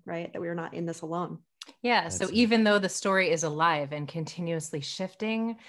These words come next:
Speaker 2: there is so much healing in speaking to what it feels like in this moment for
Speaker 1: Yeah.
Speaker 2: the collective, right?
Speaker 3: Yeah.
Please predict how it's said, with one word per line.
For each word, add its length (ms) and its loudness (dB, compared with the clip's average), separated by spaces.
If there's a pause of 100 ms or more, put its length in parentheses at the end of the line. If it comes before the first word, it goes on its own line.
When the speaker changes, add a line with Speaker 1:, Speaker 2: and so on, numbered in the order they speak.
(140)
Speaker 2:
there 240 2
is 100 0
so 220 -2
much 200 -4
healing 420 -4
in 180 -4
speaking 480 -6
to 140 -8
what 320 -4
it 240 -8
feels 260 -4
like 200 -8
in 140 -4
this 240 -8
moment 460 -10
for 360 -6
Speaker 1:
Yeah. 80 -8
Speaker 2:
the 100 -8
collective, 760 -12
right? 380 -20 (200)
Speaker 3:
Yeah. 340 -14